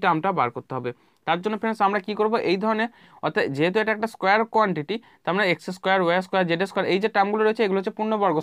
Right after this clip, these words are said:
সংখ্যা, ঠিক আছে? সেক্ষেত্রে আমরা কি করব, এই টার্মগুলো থেকে আমরা এক্স, ওয়াই এবং জেড প্রত্যেকটা পৃথক পৃথকভাবে মানগুলো বার করব, তারপর আমরা এইগুলোর মান বসাবো, ওকে? অর্থাৎ ফ্রেন্ডস দেখো যে টু into x, টু into y এবং টু into z,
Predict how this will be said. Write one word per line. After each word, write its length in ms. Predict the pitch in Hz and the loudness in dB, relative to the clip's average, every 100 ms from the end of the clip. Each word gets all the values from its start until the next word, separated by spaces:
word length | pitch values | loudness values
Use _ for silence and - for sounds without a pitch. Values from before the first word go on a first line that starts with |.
| 165 | -4
সংখ্যা, 220 | 135 135 | -4 -2
ঠিক 80 | 208 254 | 0 0
আছে? 120 | 185 120 - - _ | -2 -6 -10 -20 _
সেক্ষেত্রে 340 | 180 185 220 220 | -4 -2 0 0
আমরা 120 | 220 220 | 0 -2
কি 60 | 214 | 0
করব, 120 | 233 240 - | 2 2 2
এই 60 | 202 - - | 0 -2 0
টার্মগুলো 300 | 180 196 214 | 2 2 -2
থেকে 120 | 220 220 | -2 0
আমরা 120 | 220 - 180 | 0 2 0
এক্স, 160 | 214 - 175 | 0 -2 2
ওয়াই 160 | 190 208 | 4 2
এবং 100 | 208 190 | 0 0
জেড 140 | 180 - | -2 -2
প্রত্যেকটা 360 | 180 180 185 214 | -6 -4 -6 -6
পৃথক 220 | 180 202 202 | -4 -6 -6
পৃথকভাবে 420 | 202 214 202 208 202 | -4 -2 0 0 2
মানগুলো 260 | 175 170 185 160 | 2 2 0 2
বার 100 | 165 165 | 0 0
করব, 160 | 196 240 - - _ - | 0 0 -4 -18 _ 0
তারপর 240 | 170 190 220 | 0 2 2
আমরা 140 | 202 233 180 | 2 0 0
এইগুলোর 280 | 175 190 202 | 0 0 2
মান 100 | 165 131 | 2 0
বসাবো, 260 | 123 139 127 - | -2 -4 -4 -4
ওকে? 160 | 156 240 247 160 | -2 -2 0 0
অর্থাৎ 220 | - 226 - | 0 -6 -2
ফ্রেন্ডস 200 | 226 190 | -2 0
দেখো 180 | 156 175 226 _ _ _ 160 | 0 0 -2 _ _ _ -2
যে 80 | 214 - 190 | -2 -2 0
টু 80 | 208 240 | 2 2
into 220 | 240 247 226 185 147 | 0 0 2 2 2
x, 20 | - _ _ - | -2 _ _ -2
টু 60 | 202 233 | 2 2
into 200 | 226 233 202 202 | 2 2 4 6
y 40 | 170 160 | 4 2
এবং 120 | 196 202 | -2 -2
টু 80 | 208 226 | 0 2
into 160 | 226 | 2
z, 20 | 226 | 0